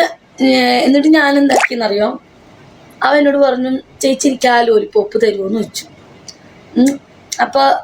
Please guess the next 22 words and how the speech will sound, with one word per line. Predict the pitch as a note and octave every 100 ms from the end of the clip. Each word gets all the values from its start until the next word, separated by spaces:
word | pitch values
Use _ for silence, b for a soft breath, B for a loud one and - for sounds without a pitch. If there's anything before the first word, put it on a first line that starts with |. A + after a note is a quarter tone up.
| -
ആ, | A#3+ A3+ A#3
ഞാൻ | A#3 B3
പറഞ്ഞു, | B3 A#3
"അയ്യോ, | G#3 - G#3
എനിക്ക് | A3 -
പേടിയാ, | - G#3+ F#3+ F#3+ G#3+ G3+
ഞാൻ | G3+ G3 A#3
വായിലിട്ടതല്ലേ?" | G#3 G3 G3+ G#3 G3 F#3
എന്ന് | F3+
ചോദിച്ചു. | - - - B B B -
"ഇല്ല | C4+ D4
ചേച്ചി, | D4 C4+ C4+ D#4
വായിലിട്ട് | D#4+ B3+ A#3+ B3+ A#3+ A#3
തന്നെ | A#3+ C4
എനിക്ക് | B3 G#3+ B3
വേണം. | A#3 G3 G3+ G3+ B3 - B B B - -
ഏ, | G#3 G#3 G3+ G3
ചേച്ചിയുടെ | - B3 B3 C#4
വായിക്ക് | B3+ G#3+ G3+
നല്ല | A#3 G#3 G3+ G#3+
ടേസ്റ്റ് | F#3+ - G3+
ഉണ്ട്, | G3+